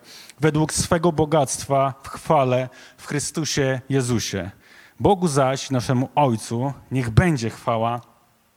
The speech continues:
na wieki wieków. Ech. Zatytułowałem to dzisiejsze przesłanie, jak może śledzisz, e, to wiesz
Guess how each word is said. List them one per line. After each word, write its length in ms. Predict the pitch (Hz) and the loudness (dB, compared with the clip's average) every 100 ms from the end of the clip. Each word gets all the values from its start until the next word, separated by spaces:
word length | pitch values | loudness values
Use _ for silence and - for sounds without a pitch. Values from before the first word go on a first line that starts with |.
| _ - | _ -8
na 180 | 107 110 | -2 0
wieki 260 | 110 - 107 | -2 -4 -2
wieków. 460 | 110 - - - - - - - - - - - - - - _ _ - | -4 -4 -12 -12 -16 -20 -18 -18 -18 -18 -20 -20 -20 -20 -20 _ _ 2
Ech. 600 | 190 185 160 147 139 - - - - - - - - | 4 4 2 -2 -4 -10 -14 -16 -18 -20 -18 -12 0
Zatytułowałem 720 | 151 - 208 233 285 302 262 | 0 0 -2 0 2 2 0
to 120 | 220 | -2
dzisiejsze 380 | 196 220 214 190 | -2 0 0 0
przesłanie, 640 | 180 - 175 151 143 160 170 - - - | -2 2 2 4 4 0 -2 -6 -6 -6
jak 180 | 123 123 | -6 0
może 260 | 143 139 135 | 0 2 0
śledzisz, 600 | - 147 135 135 - 131 | 0 0 0 -2 -2 0
e, 200 | 131 123 | 0 0
to 140 | 120 | -2
wiesz 480 | 131 120 117 - | -2 -2 -4 -12